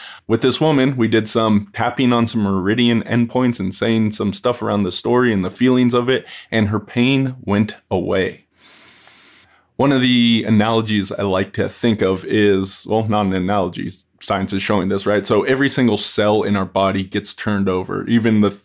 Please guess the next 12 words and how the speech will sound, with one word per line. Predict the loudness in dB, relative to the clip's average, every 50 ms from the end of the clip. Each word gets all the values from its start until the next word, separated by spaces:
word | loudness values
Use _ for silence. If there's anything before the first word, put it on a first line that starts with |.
| -14
the | -12 -8 -4 -2 0 0 0 0 0 0
most | 0 0 0 -2 0
densest | 0 0 0 0 -2 -2 -2
of | 0 0
materials, | 0 -2 -2 -2 -2 0 0 0 -2 -4
our | -6
bones, | -8 -6 -4 -2 0 0 0 -2 -2 -4 -8 -12 -14 -16 -18 -20 -10 _
those | -2 0 0 0 0
cells | 2 2 2 2 0 -2 -4 -4
actually | -4 -4 -2 -2 -2 -2
get | -2 -2 -2
replaced | -2 -2 -4 -4 -4 -2 -2 0 -2 -2 -6